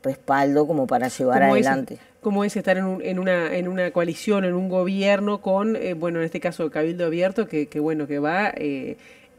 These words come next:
Speaker 2: digamos, en contra por una, una posición bien diferente, eh, eh, en temas justamente de, de, de género, ¿no? Habla de ideología
Speaker 1: Sí.
Speaker 2: de género,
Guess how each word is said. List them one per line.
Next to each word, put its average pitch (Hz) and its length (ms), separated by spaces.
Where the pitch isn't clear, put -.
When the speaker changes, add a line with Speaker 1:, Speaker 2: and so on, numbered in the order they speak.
Speaker 2:
digamos, 160 800
en 190 160
contra 269 440
por 208 140
una, 196 180
una 196 260
posición 185 480
bien 220 260
diferente, 202 680
eh, - 180
eh, 185 240
en 202 160
temas 220 220
justamente 185 560
de, 151 460
de, 143 240
de 151 120
género, 180 500
¿no? 208 140
Habla 196 360
de 170 80
ideología 160 560
Speaker 1:
Sí. 147 60
Speaker 2:
de - 60
género, 214 560